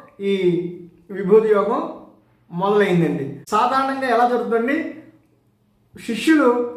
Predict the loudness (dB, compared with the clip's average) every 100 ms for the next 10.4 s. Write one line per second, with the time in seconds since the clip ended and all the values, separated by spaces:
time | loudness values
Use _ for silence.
0 | -14 -10 -6 -6 -4 -4 -4 -2 2 2
1 | 2 0 0 2 2 2 -2 -4 -6 -8
2 | -10 -16 -20 _ -10 -8 -6 -2 0 2
3 | 2 0 0 -2 -2 -6 -14 -20 -2 2
4 | 2 2 0 0 -4 -6 -12 -20 _ _
5 | -2 0 2 4 4 4 -2 -12 -18 -14
6 | -4 -2 0 -4 0 0 2 0 -2 -6
7 | -14 -16 -12 -8 -4 -2 -2 -2 0 2
8 | 2 4 4 4 0 -8 -18 -20 _ -12
9 | -8 -2 0 0 -2 -10 -2 0 2 2
10 | 2 4 2 -4